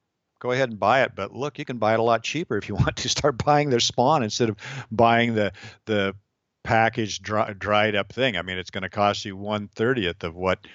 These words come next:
you've been paying for that very expensive supplement. But in terms of working on things, you know, one of the, a couple of things we're working on, one of which is we are going to be coming out next year with a,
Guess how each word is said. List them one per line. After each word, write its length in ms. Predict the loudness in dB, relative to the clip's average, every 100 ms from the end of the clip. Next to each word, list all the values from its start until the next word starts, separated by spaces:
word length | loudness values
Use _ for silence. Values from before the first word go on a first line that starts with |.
| -20 -12
you've 180 | -6 -2
been 160 | 0 -2
paying 400 | -2 2 2 0
for 120 | -2
that 160 | -2 -2
very 440 | -4 2 4 2
expensive 560 | 0 -4 -4 -4 -6 -6
supplement. 560 | 0 0 0 -8 -14 _ _ -20 -20 -2
But 80 | 0
in 80 |
terms 180 | 4 4
of 80 | 4
working 320 | 4 4 2
on 160 | -4 -4
things, 340 | -6 -10 -10 -16 _ _
you 80 | -4
know, 80 | 0
one 180 | 2 4
of 120 | 4
the, 60 | 2
a 40 |
couple 260 | 0 -2 0
of 60 |
things 200 | -6 -8
we're 60 | -6
working 300 | -4 -4 -4
on, 140 | -2
one 160 | 2 2
of 80 | 2
which 200 | 0 -2
is 120 | -8
we 260 | -4 -4 0
are 280 | 4 6 6
going 240 | 4 0
to 40 | -2
be 120 | -6
coming 320 | -4 -4 0
out 200 | 0 0
next 360 | -2 -4 -4 -6
year 160 | -6
with 240 | -4 -4 0
a, 280 | 0 0